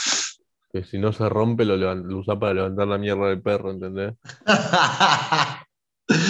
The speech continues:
Speaker 2: Claro, debería ser todo digital ya. No sé para qué mierda dan un papel.
Speaker 1: Igual el, es digital, tipo, cuando te vacune vas a ver, vos tenés la aplicación de Mi Argentina.
Speaker 2: Sí, de cuidar.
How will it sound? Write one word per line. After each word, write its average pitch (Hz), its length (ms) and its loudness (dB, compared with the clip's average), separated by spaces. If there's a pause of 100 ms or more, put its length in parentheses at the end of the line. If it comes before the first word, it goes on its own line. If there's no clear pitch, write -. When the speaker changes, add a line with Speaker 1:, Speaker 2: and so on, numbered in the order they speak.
(220)
Speaker 2:
Claro, 196 420 8
debería 269 380 8
ser 285 240 6
todo 269 200 10
digital 156 580 6
ya. 123 260 4
No 135 120 4
sé 254 140 2
para 135 200 4
qué 120 120 2
mierda 117 400 4
dan 113 120 4
un 107 100 2
papel. 107 280 4
Speaker 1:
Igual 131 220 8
el, 117 380 2 (140)
es 117 240 0
digital, 117 400 2
tipo, 101 220 -2 (640)
cuando 101 300 -4
te 101 60 -2
vacune 110 360 4
vas 117 200 2
a 113 100 4
ver, 120 300 4 (120)
vos 117 160 0
tenés 131 180 -2
la 131 60 2
aplicación 101 500 -4
de 113 80 0
Mi 101 140 -2
Argentina. 101 680 -2 (1040)
Speaker 2:
Sí, 131 140 6
de 110 220 8
cuidar. 120 380 6